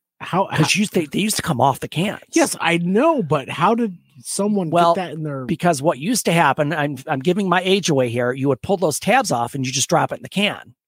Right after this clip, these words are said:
Speaker 2: and then drink out of it.
Speaker 1: Okay, so not, not out of a straw. That's what I'm, I'm
Speaker 2: No,
Speaker 1: like
Speaker 2: no, like, out of a can,
Speaker 1: Okay,
Speaker 2: you know.
Speaker 1: all right.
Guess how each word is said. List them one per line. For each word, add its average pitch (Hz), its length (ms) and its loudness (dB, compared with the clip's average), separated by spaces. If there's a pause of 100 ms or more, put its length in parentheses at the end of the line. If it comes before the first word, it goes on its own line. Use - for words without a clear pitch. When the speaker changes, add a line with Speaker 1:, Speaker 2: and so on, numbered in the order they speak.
(760)
Speaker 2:
and 147 160 0
then 123 80 0
drink 190 280 0
out 95 180 -6
of - 80 -20
it. - 80 -20 (440)
Speaker 1:
Okay, 170 320 2
so 165 200 -2
not, 160 360 0
not 165 200 2
out 151 160 -2
of 139 100 0
a 120 60 -4
straw. 135 680 -6
That's 180 240 0
what 214 80 2
I'm, 185 180 -2
I'm 151 180 -4
Speaker 2:
No, 151 240 4
Speaker 1:
like 135 60 0
Speaker 2:
no, 120 320 0
like, 139 240 0
out 143 140 2
of 123 80 -2
a - 60 -6
can, 120 440 -8
Speaker 1:
Okay, 113 320 -6
Speaker 2:
you - 60 -14
know. - 140 -18
Speaker 1:
all 110 100 -16
right. 95 140 -18